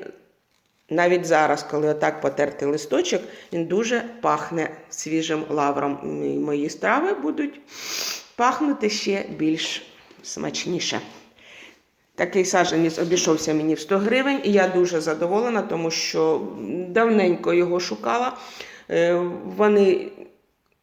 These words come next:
є у інших продавців, але дуже дорого. І мені, ну, не було таких коштів, щоб я могла собі дозволити купити, е, більш дорогий саджанець. А цим я дуже задоволена, він виросте і буде мене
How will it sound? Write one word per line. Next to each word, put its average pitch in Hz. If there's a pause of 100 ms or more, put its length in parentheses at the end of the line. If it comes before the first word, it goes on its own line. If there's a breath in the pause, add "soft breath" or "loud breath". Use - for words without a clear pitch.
(560)
є 196
у 175 (200)
інших 175
продавців, 160
але 160
дуже 175
дорого. 147
І 160
мені, 165 (180)
ну, 160
не 160
було 170
таких -
коштів, 208
щоб -
я 151
могла 147
собі 147 (140)
дозволити 156
купити, 165 (600 loud breath)
е, 156
більш 175 (1040 soft breath)
дорогий 160
саджанець. 151
А 156
цим 220
я 196
дуже 156
задоволена, 147
він 147
виросте 160
і 190
буде 143
мене 143